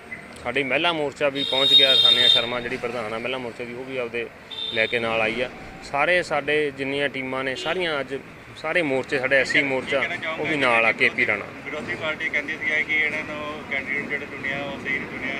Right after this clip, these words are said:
Speaker 2: ਤੇ, ਅਹ, ਲੋਕਾਂ ਦੀ ਕਾਬੜੀ ਕੀਤੀ ਹੈ, ਇਸ ਕਰਕੇ ਲੋਕੀ ਪਸੰਦ ਨਹੀਂ ਕਰ ਰਹੇ। ਉਹਨਾਂ ਨੂੰ ਕੀ ਕਹਿਣਾ ਚਾਹੋਗੇ?
Speaker 1: ਉਹ ਹੁਣ ਉਹਨਾਂ ਨੂੰ ਆਪਣੇ ਆਪ ਹੀ ਪਤਾ ਲੱਗ ਜਾਣਾ ਵੀ ਜੇ ਲੋਕ ਪਸੰਦ ਕਰਦੇ ਨੇ ਤਾਂ ਹੀ ਏਡੇ ਏਡੇ ਵੱਡੇ ਕਾਫਲੇ ਰਵਾਨਾ ਹੋ ਰਹੇ ਨੇ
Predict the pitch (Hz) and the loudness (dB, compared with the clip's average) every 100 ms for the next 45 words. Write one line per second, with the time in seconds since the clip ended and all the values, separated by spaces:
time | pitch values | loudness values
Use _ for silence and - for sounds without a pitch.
0 | 131 139 165 - - - - 139 135 135 | -4 -2 -2 -2 -4 -8 -8 -6 -4 -4
1 | 131 131 123 139 - 147 - 147 - - | -4 -4 -6 -6 -4 -2 0 -2 0 -2
2 | 143 - 151 - - - - - 151 - | -2 0 -2 -2 -4 -4 -2 -2 0 2
3 | - - - - - - - - - - | 2 2 0 -4 -2 -2 -2 -2 -2 -2
4 | 131 - - - - 147 139 - - - | -4 -6 -6 -4 -2 -2 -4 -8 -8 -10
5 | - - - - 226 196 214 220 226 220 | -10 -10 -6 -2 2 4 6 6 4 4
6 | 196 214 220 220 214 208 202 180 185 202 | 4 4 4 4 2 4 4 4 2 2
7 | 220 196 196 190 185 185 180 175 180 180 | 2 4 4 4 0 -2 -2 0 2 4
8 | 170 196 190 175 196 180 185 185 170 180 | 4 4 2 2 2 4 4 4 4 2
9 | 175 165 160 180 165 151 165 151 143 165 | 6 4 6 4 4 2 0 0 2 2
10 | 170 | 2